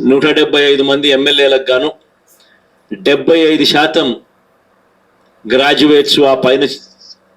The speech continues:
ఆ పై చదువులు చదవగలిగిన వాళ్ళు మనం ఎంపిక చేయగలిగాము అని కూడా చెప్పడానికి కూడా సంతోషపడతా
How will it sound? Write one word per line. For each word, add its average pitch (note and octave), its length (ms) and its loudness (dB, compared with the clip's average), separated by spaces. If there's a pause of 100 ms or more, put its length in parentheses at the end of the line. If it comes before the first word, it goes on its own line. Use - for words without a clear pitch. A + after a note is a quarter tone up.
(160)
ఆ - 20 2 (100)
పై C3 100 2 (100)
చదువులు C#3+ 340 2
చదవగలిగిన C3 640 2
వాళ్ళు B2+ 240 2 (920)
మనం C3+ 160 0 (100)
ఎంపిక D3+ 200 0 (100)
చేయగలిగాము D3 640 0
అని C3+ 160 2
కూడా C3 200 2
చెప్పడానికి B2+ 500 -2
కూడా C3+ 160 2 (920)
సంతోషపడతా B2 840 0